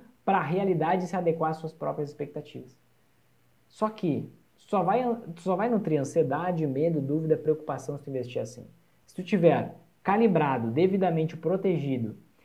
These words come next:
se tu tiver focando não em saber o que vai acontecer, mas em saber o que vai acontecer com o teu dinheiro a partir do que vai acontecer no futuro, que tu não tem controle nenhum, aí tu consegue tá sempre em alta.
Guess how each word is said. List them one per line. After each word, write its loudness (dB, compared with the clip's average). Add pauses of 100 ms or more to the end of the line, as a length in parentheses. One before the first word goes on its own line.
se -20
tu 2
tiver 2 (460)
focando 8
não 8
em 4
saber 4
o 6
que -2
vai 2
acontecer, -2
mas -4
em -4
saber 6
o 10
que -2
vai 0
acontecer -2
com 0
o 0
teu 2
dinheiro 4
a 0
partir 0
do 0
que -6
vai 0
acontecer -6
no -6
futuro, -4
que -8
tu -8
não -4
tem -2
controle -6
nenhum, -2 (360)
aí -2
tu -12
consegue -10
tá -8 (160)
sempre -6
em -4
alta. -8